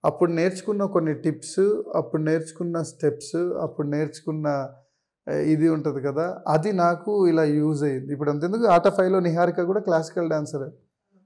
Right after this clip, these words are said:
ఫస్ట్ క్లాసికలే. కా-, క్లాసికల్ నుంచి వెస్టర్న్ చిన్న చిన్న అప్పుడప్పుడే చేసేది. ఆ, ఇంకా నేను కంప్లీట్గా మౌల్డ్ చేసేసుకొని వెస్టర్న్ డాన్సర్ని కూడా చేసేసుకున్నా నిహారిక. కానీ అలాంటి,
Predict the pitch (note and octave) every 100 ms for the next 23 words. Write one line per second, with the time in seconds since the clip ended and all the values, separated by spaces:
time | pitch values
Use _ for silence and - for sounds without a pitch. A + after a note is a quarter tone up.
0 | _ _ D#3 - F#3 F3 E3 E3 E3+ D3+
1 | G3 - F3 E3+ E3+ F3 G#3 G3+ G#3 G3+
2 | B3+ G#3 E3+ - A#3+ A#3+ G#3 G#3 G#3 G3
3 | - G3 G3+ A3 F3+ E3 E3+ D3+ G3 -
4 | - _ _ _ _ - F3+ - G3+ G#3
5 | G3 F#3 F#3+ G3+ A3 A#3 F#3+ E3+ F3+ E3
6 | D#3+ D#3+ D#3 F#3+ G#3+ E3+ D3+ F3 F3 E3
7 | D#3+ D#3 D#3 D3+ D#3+ E3 D3+ C3 C3+ -
8 | C#3 C#3 B2+ - C#3+ C#3 C#3+ A3 G#3+ G3
9 | A3 G#3+